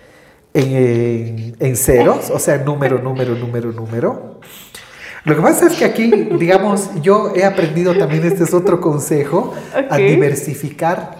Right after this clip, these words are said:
Speaker 1: los ingresos, ¿ya? O sea, in-
Speaker 2: Ah.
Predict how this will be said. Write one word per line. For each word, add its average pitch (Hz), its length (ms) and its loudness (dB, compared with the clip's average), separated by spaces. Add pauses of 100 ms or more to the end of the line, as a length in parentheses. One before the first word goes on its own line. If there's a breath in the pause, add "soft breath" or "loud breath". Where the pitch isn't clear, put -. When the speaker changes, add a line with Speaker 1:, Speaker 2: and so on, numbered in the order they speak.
Speaker 1:
los 131 240 -8
ingresos, 131 920 -8 (540)
¿ya? 135 460 -6 (540 loud breath)
O 135 100 -2
sea, - 680 -2
in- 156 100 0
Speaker 2:
Ah. - 560 -8